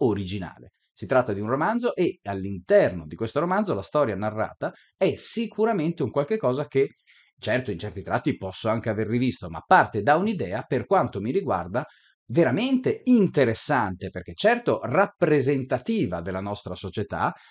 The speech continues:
ma inserita all'interno di una società simil distopica, perché si tratta di un futuro possibile ma non lontano, un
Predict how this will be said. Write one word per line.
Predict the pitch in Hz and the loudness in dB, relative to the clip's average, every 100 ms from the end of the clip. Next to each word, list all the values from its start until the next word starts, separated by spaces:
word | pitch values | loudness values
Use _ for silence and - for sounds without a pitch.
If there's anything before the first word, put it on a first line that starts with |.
| _ | _
ma | 220 214 - - _ _ _ _ _ _ | 2 4 4 -4 _ _ _ _ _ _
inserita | 254 262 220 - 151 131 104 - 92 | 0 2 2 2 2 2 0 -4 -4
all'interno | 113 113 123 135 127 | 0 2 2 2 2
di | 147 | 2
una | 139 | 0
società | - 110 127 143 104 - | 0 -2 0 2 0 -2
simil | - - 269 247 165 120 | -10 -4 -2 0 2 0
distopica, | 98 104 - 95 85 135 143 | 0 -6 -4 -4 -4 -2 -2
perché | 135 131 | -2 -4
si | 143 | -2
tratta | 156 156 135 | -2 0 2
di | |
un | 127 123 - _ _ _ _ | 4 2 0 _ _ _ _
futuro | - 165 190 214 226 196 | -4 -4 -2 0 2 2
possibile | - 165 - - 226 196 190 151 | 0 -4 -4 -4 -4 0 2 6
ma | 147 | 6
non | 196 240 202 | 6 4 2
lontano, | 147 127 135 90 80 78 - | 0 2 2 0 -4 -12 -6
un | 165 165 156 | -2 0 0